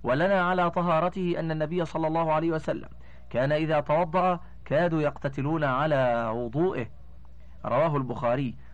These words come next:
ولأنه صلى الله عليه وسلم صب على جابر من وضوئه إذ كان مريضا، ولو كان نجسا لم يجز فعل ذلك، ولأن النبي صلى الله عليه وسلم وأصحابه ونساءه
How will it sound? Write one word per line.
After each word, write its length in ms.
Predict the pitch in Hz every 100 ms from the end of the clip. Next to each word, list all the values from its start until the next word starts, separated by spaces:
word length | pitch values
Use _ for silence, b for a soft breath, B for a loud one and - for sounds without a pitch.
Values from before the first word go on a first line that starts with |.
| B
ولأنه 480 | 147 160 160 180 170
صلى 220 | 147 156
الله 220 | 147 165
عليه 160 | 147 151
وسلم 500 | 147 143 175 151 131
صب 280 | 131 165 143
على 320 | 127 127 120
جابر 340 | 147 170 165 143 B B
من 140 | 135 135
وضوئه 760 | 131 123 160 185 156 143 131
إذ 240 | - 131 104
كان 360 | - 160 131 117
مريضا، 540 | 123 143 117 101 - - B B B
ولو 280 | 113 131 139
كان 340 | 139 170 147
نجسا 460 | 165 180 170 180 175 - -
لم 320 | 139 143 110 - - b b b b b - -
يجز 500 | 135 165 170 156 110
فعل 280 | - 151 120
ذلك، 480 | 113 139 143 107 - -
ولأن 320 | 117 120 147
النبي 340 | 139 143 170 147
صلى 200 | 151 139
الله 220 | 151 143
عليه 160 | 147
وسلم 400 | 143 135 160 143
وأصحابه 580 | 139 120 131 156 156 139
ونساءه 760 | 131 113 120 135 135 170 180